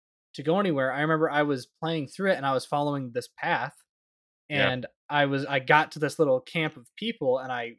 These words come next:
Speaker 1: you know, had to fight them a couple times 'cause I'm not a Soulsborne player, so I have no idea how any of that stuff works. So I got my ass kicked a couple times. And once I finally got through and did that, I saw a path that led up and a path that led down.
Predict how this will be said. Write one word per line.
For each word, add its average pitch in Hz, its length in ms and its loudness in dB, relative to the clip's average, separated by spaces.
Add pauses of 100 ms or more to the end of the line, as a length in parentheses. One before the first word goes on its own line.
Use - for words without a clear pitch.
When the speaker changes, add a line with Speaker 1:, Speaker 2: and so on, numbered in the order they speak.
(480)
Speaker 1:
you 156 140 -2
know, 123 260 -6
had 151 140 -2
to - 60 -10
fight 151 260 -4
them 135 100 -8
a - 40 -14
couple 135 220 -6
times 135 200 -8
'cause 147 120 -2
I'm 190 120 4
not 165 140 4
a 123 40 2
Soulsborne 143 640 0
player, 147 300 2
so 135 160 -4
I 123 100 0
have 120 120 -6
no 127 120 -4
idea 123 240 -2
how 127 180 0
any 131 160 -6
of 120 80 -4
that 123 120 -10
stuff - 240 -8
works. 135 180 -12
So 196 80 -4
I 196 60 0
got 208 140 2
my 123 140 -6
ass 123 220 -8
kicked - 220 -14
a - 40 -20
couple 147 220 -10
times. 165 320 -6 (600)
And 139 240 -2
once 190 200 4
I 175 100 6
finally 165 340 4
got 139 280 2
through 156 160 0
and 113 180 -10
did 170 220 -2
that, 120 280 -2 (440)
I 143 120 -2
saw 151 380 4
a - 40 -4
path 160 320 0
that 147 160 -2
led 135 160 -2
up 220 260 0 (180)
and 156 100 -6
a 139 60 -4
path 151 280 -2
that 151 120 -2
led 139 200 -4
down. 139 340 0